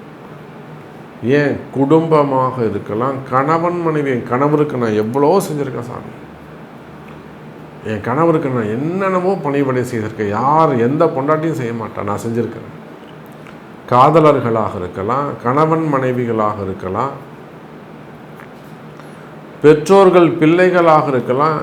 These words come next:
எங்க அப்பா அம்மாவுக்கு நான் அப்படி பார்த்துட்டேன், ஆனா எங்க அப்பா இப்படி பண்ணிட்டாரு. அவ இந்த மாதிரி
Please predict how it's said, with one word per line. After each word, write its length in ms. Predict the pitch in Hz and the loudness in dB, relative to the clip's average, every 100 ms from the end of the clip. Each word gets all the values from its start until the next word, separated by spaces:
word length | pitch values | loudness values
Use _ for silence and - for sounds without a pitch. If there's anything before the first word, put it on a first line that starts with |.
| 113 | -4
எங்க 120 | 113 113 | 0 0
அப்பா 180 | - 165 | 0 0
அம்மாவுக்கு 340 | 156 143 127 123 | 0 -2 0 -2
நான் 120 | 110 | -2
அப்படி 240 | 110 170 170 147 | -4 -4 -4 0
பார்த்துட்டேன், 500 | 139 143 127 113 95 98 - - | -2 -2 -4 -4 -6 -12 -16 -10
ஆனா 120 | 113 120 | -2 0
எங்க 120 | 113 | 0
அப்பா 180 | 104 127 | -2 -2
இப்படி 160 | 107 101 | -4 -6
பண்ணிட்டாரு. 420 | 92 92 87 80 - - - - - - - - - - - - - - - - - - - - - 139 | -8 -10 -10 -12 -14 -18 -20 -20 -20 -20 -20 -20 -20 -20 -20 -20 -20 -20 -20 -20 -20 -20 -20 -14 2 4
அவ 160 | 147 131 127 | 6 4 4
இந்த 220 | 156 180 190 180 | 2 6 6 6
மாதிரி 300 | 170 151 147 | 6 6 6